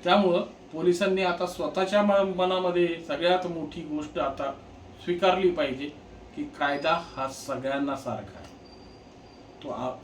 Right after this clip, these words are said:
श्रीमंत असो की गरीब, राजा असो की रंक,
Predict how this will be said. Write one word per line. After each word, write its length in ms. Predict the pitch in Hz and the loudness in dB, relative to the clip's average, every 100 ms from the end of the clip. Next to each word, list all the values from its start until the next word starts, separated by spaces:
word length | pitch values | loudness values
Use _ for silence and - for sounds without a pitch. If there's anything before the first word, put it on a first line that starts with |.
| - | -6
श्रीमंत 400 | 151 147 147 147 | 0 2 2 2
असो 300 | 151 143 180 202 - - - - | 0 0 -2 -4 -10 -20 -20 -10
की 220 | 147 131 - - 123 127 | -8 -8 -12 -16 -12 -8
गरीब, 240 | 123 117 - - - - - - - 113 | -6 -6 -8 -18 -20 -20 -20 -20 -16 -8
राजा 460 | 135 143 156 175 | -2 0 4 6
असो 260 | 170 - 190 | 6 4 0
की 380 | - - - 135 | -2 -12 -10 -8
रंक, 280 | 135 131 | -8 -8